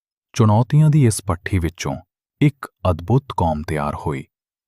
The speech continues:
ਸੋਲਾਂ ਸੌ ਨੜਿਨਵੇਂ ਵਿੱਚ ਗੁਰੂ ਗੋਬਿੰਦ ਸਿੰਘ ਜੀ ਨੇ ਸ਼ਰਧਾਲੂਆਂ ਦੀ ਕੌਮ ਨੂੰ ਖਾਲਸਾ ਸੰਤ ਸਿਪਾਹੀ ਵਿੱਚ ਬਦਲ ਦਿੱਤਾ। ਉਹ ਬਹਾਦਰੀ,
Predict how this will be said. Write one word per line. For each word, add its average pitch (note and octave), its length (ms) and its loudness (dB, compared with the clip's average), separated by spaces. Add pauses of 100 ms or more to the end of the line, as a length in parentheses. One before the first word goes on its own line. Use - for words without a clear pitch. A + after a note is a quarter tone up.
ਸੋਲਾਂ C#3 480 2
ਸੌ C#3+ 180 0
ਨੜਿਨਵੇਂ F2 600 0
ਵਿੱਚ - 340 -8 (460)
ਗੁਰੂ F2+ 280 2
ਗੋਬਿੰਦ F2 360 0
ਸਿੰਘ F#2 220 -2
ਜੀ E2 140 -4
ਨੇ D#2 240 -4 (340)
ਸ਼ਰਧਾਲੂਆਂ G2+ 800 2
ਦੀ C3 200 2
ਕੌਮ F2+ 320 2
ਨੂੰ G2+ 240 2
ਖਾਲਸਾ D#2+ 640 -2 (260)
ਸੰਤ - 460 0
ਸਿਪਾਹੀ E2 560 0
ਵਿੱਚ - 340 -6 (200)
ਬਦਲ D2+ 320 -4
ਦਿੱਤਾ। - 400 -8 (640)
ਉਹ C#3+ 120 4
ਬਹਾਦਰੀ, G#2 800 -2